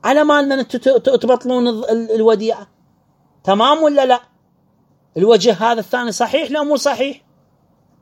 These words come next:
هذا يتأمل عوده. هسه يجيكم في الطلاق أيها الأعزاء.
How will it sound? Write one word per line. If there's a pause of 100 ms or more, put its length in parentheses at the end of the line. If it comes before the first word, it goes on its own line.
(680)
هذا
يتأمل
عوده. (440)
هسه
يجيكم
في
الطلاق
أيها
الأعزاء.